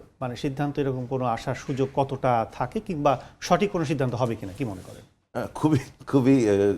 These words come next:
Speaker 2: মানে চমৎকার একটা প্রশ্ন করেছেন। হ্যাঁ, check and balance বলে একটা ব্যাপার আছে। এখন check and balance-এর জন্য তো সংসদীয় কমিটি আছে।
Speaker 1: হুম।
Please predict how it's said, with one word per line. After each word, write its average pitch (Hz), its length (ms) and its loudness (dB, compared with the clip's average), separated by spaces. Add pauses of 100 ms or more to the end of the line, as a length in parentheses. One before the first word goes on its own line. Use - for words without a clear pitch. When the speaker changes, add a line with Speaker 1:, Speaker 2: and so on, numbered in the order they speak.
(100)
Speaker 2:
মানে 87 380 -4
চমৎকার 107 340 2
একটা 104 180 -8
প্রশ্ন 95 260 -6
করেছেন। 78 320 -8 (220)
হ্যাঁ, 95 180 -2 (140)
check 139 180 2
and 151 140 2
balance 110 260 2
বলে 87 160 0
একটা 82 180 -6
ব্যাপার 67 260 -6
আছে। - 240 -12 (520)
এখন 117 180 -4
check 135 200 0
and 151 140 4
balance-এর 127 360 2
জন্য 123 160 0
তো 120 100 -2
সংসদীয় 107 460 0
কমিটি 85 360 -4
আছে। - 220 -12 (180)
Speaker 1:
হুম। 113 100 -2